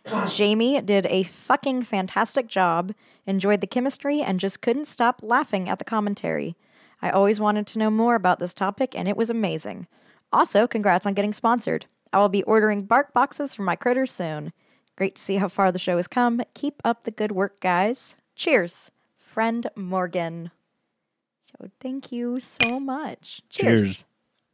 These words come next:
Speaker 2: Uh, yes, thank you. Thank you, friend Morgan. Uh, we apologize for, uh, not getting to it last week. Um, it, it's been a while for mail time. So
Speaker 1: It has.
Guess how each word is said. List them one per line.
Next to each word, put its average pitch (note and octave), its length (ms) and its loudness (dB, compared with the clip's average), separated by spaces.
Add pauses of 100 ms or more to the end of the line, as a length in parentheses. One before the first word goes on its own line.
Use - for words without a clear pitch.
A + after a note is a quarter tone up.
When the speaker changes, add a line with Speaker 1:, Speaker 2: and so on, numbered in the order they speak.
(500)
Speaker 2:
Uh, A2 360 4
yes, A#2+ 300 -2
thank B2 240 2
you. A#2 380 6
Thank A#2 240 -2
you, A#2 200 4
friend A#2 300 -4
Morgan. A#2+ 540 4
Uh, G#2 200 0
we G2+ 80 0
apologize G#2+ 640 2
for, F#2+ 440 0 (1160)
uh, F2+ 360 -2 (160)
not A2 300 0
getting G#2+ 240 2
to A2+ 120 4
it F#2 80 2
last G2 340 -4
week. F#2+ 360 -10 (280)
Um, E2+ 540 -14
it, F#2+ 140 -12 (100)
it's G2 220 -10
been G#2 160 -2
a G2 40 2
while F#2+ 260 2
for - 120 -14
mail G2 240 -4
time. E2+ 320 -14
So G2+ 320 -6
Speaker 1:
It A#2+ 80 -12
has. D#3 420 -10